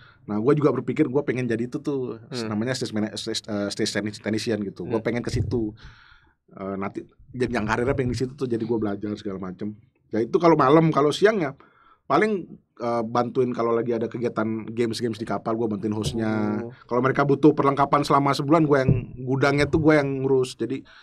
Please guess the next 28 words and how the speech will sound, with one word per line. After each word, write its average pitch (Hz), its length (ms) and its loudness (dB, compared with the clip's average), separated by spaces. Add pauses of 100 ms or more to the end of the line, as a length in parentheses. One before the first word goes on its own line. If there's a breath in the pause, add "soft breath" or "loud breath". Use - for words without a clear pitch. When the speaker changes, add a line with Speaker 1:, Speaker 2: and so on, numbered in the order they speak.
Speaker 2:
Hmm. 120 300 -10 (680)
Speaker 1:
minggu 147 340 4
ini 175 160 6
nih 208 140 4 (100)
entertainment 139 400 0
butuh 151 180 2
apa 127 220 4
aja 160 100 2
nih? 151 140 0
Butuh 107 240 -6
Speaker 2:
Hmm. 127 80 -4
Speaker 1:
piala, 143 420 4
butuh 110 380 -2
apa, 123 320 -4
butuh 113 240 -6
baju, 123 400 -2
atau 123 140 -6
butuh 104 220 -4
apa? 139 360 -6
Ya 92 160 -10
gua 104 260 0
yang 117 140 0
ngurusin. 107 320 -6
Pokoknya 113 160 -6
Speaker 2:
Hmm. 123 80 -8
Speaker 1:
seminggu 110 200 -2
tuh 123 120 -10
semua. 110 260 -8